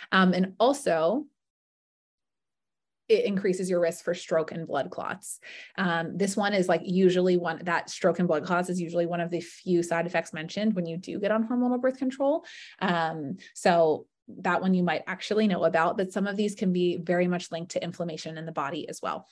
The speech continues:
So we could do ten more podcasts on the ways in which inflammation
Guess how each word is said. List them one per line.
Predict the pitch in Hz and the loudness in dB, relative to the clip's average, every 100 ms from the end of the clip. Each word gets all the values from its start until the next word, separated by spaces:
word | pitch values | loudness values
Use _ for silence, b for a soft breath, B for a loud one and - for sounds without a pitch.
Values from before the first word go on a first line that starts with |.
| b b b b _ | b b b b _
So | - 185 - - b b b b b b b _ _ _ - | -4 -2 -2 -10 b b b b b b b _ _ _ -2
we | |
could | 202 202 | 4 6
do | 190 185 180 | 6 6 6
ten | 180 196 180 | 2 -2 0
more | 180 175 | 0 -2
podcasts | 160 147 185 208 269 269 | -2 -4 -2 0 0 -2
on | 185 | -2
the | 175 165 | -2 0
ways | 170 160 156 160 | 0 2 2 2
in | 175 | -2
which | 165 156 | -2 -4
inflammation | 170 175 165 151 - 180 175 180 185 180 | -8 -8 -8 -8 -8 -6 -2 0 0 -4